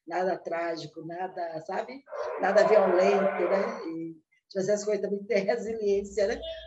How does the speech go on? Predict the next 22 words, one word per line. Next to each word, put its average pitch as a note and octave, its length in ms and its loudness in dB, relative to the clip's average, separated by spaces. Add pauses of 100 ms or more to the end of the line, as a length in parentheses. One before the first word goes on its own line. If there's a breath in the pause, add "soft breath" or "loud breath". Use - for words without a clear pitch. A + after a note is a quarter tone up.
(160)
Você G3 240 2
sempre C4 440 2
não, A3 420 4
não A#3 180 0
levar C4 220 6
essa A#3 220 4
mágoa G3+ 520 -2
dentro B4 180 -4
de F#4 140 0
você, G#4 680 -2 (120)
você F#4+ 100 -12
sempre A3+ 280 -2
está G3+ 320 -4
sempre A3+ 280 -4
transformando G#3 640 -2
ela, F#3 400 0 (320)
vendo, - 280 0
vendo A#3+ 260 6
por A#3 100 -2
outro A#3+ 240 4
olhar, F#3+ 480 4
né? A#3+ 200 -6